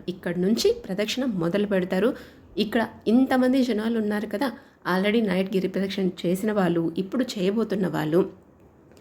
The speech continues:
మొక్కులు తీర్చుకోవడానికి వచ్చిన వాళ్ళు ఇక్కడ దీపం వెలిగించి, కొబ్బరికాయ కొట్టి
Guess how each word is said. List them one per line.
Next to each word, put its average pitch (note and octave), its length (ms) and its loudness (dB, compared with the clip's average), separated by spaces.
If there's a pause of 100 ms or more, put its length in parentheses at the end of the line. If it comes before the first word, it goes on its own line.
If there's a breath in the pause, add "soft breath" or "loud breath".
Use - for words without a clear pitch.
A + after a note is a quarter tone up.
(460 loud breath)
మొక్కులు A3+ 380 4
తీర్చుకోవడానికి F3 760 0
వచ్చిన F3 300 -2
వాళ్ళు E3+ 440 0 (280 loud breath)
ఇక్కడ A#3 420 2 (360)
దీపం F#3 380 2
వెలిగించి, E3+ 600 0
కొబ్బరికాయ G#3 600 -2
కొట్టి E3 480 0